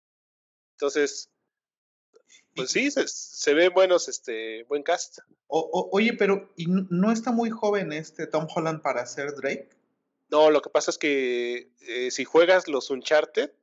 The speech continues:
Speaker 1: eh, el Uncharted tres, me parece, empiezas jugando como Nathan Drake de niño.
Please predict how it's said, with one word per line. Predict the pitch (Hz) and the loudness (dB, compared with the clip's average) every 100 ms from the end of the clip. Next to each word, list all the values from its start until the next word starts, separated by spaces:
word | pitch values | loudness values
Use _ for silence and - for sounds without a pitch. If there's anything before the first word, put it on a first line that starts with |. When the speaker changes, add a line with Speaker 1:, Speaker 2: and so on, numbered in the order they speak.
| _ _ _ _ _ _ _ - | _ _ _ _ _ _ _ -12
Speaker 1:
eh, | 131 123 123 123 131 | -8 -4 -2 -2 -4
el | 135 | -4
Uncharted | 131 127 165 160 - 165 160 _ _ | -4 2 2 2 2 2 2 _ _
tres, | 156 170 202 | 2 4 4
me | 170 147 | 0 -2
parece, | 131 139 165 - - 196 208 - _ | 2 2 0 -4 -2 0 0 -4 _
empiezas | 131 - 147 156 | -12 -6 -4 -4
jugando | - 131 139 147 143 | -4 2 2 2 -4
como | 127 113 113 117 120 | -4 -2 -2 -2 -6
Nathan | 139 147 147 | -2 0 0
Drake | 131 139 | 0 -2
de | 139 | -4
niño. | 127 143 139 | -4 -6 -8